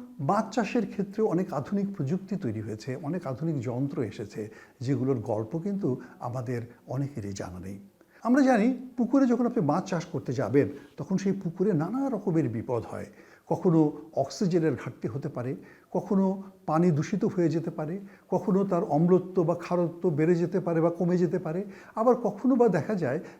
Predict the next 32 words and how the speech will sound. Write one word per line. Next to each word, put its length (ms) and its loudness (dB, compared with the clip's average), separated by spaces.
যে 240 4
পানির 400 4
পরিবেশ 420 4
ভালো 240 -2
না 180 -2
থাকার 380 -8
কারণে 540 -2
মাছগুলো 580 -2
তার, 220 -2
আহ, 160 -4
যে 200 4
ধরনের 340 0
বৃদ্ধি 360 -2
হওয়ার 300 -2
কথা, 240 -6
সে 180 -6
বৃদ্ধি 320 -6
হয় 240 -2
না। 140 -6
অনেক 180 6
সময় 180 4
খাদ্যের 420 2
অভাব 240 4
হয়, 220 -4
আবার 180 -6
অনেক 180 -4
সময় 280 -2
খাদ্য 480 -4
পচে 380 0
পানি 240 -2
বিষাক্ত 480 -8
হয়। 220 -6